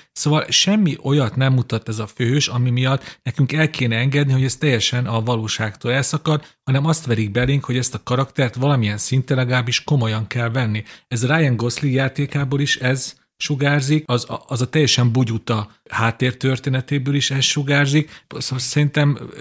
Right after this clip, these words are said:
jogosan kérünk számon dolgokat a Dre-, a The Gray Man-en, mert semmi olyan jelzést nem ad nekünk ez a film, hogy így teljesen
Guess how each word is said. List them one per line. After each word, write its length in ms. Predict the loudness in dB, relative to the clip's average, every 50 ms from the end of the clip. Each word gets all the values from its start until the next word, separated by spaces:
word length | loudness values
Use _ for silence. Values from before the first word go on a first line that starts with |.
| -18 -6
jogosan 580 | -2 0 0 2 2 2 2 2 2 2 0 0
kérünk 340 | 0 0 0 0 0 -2 -4
számon 480 | -4 -2 -2 0 0 0 -2 -2 -2
dolgokat 800 | 0 0 0 0 -2 -4 -8 -6 -4 -4 -4 -4 -6 -12 _ _ _ _
a 100 | -6 -2
Dre-, 420 | 0 2 2 2 0 0 -4 -6 -2
a 200 | 0 0 0 0
The 160 | 0 0 -2 -2
Gray 300 | 0 0 -2 0 0 0
Man-en, 300 | 0 0 0 2 2 2
mert 220 | 2 0 0 -2
semmi 340 | -2 0 0 2 0 0 0
olyan 200 | -2 0 0 2
jelzést 480 | 2 2 0 0 -2 -2 -2 -2 -2
nem 140 | -2 -2 -2
ad 160 | -4 -4 -4
nekünk 380 | -4 -6 -6 -4 -6 -6 -4 -4
ez 120 | -6 -6
a 80 | -6 -8
film, 360 | -8 -4 -2 0 2 2 0 -2 -6 _ _ _
hogy 160 | _ 0 0 0
így 140 | 0 -2
teljesen 720 | 0 0 2 2 2 0 0 0 -2 0 0 0 -2 -2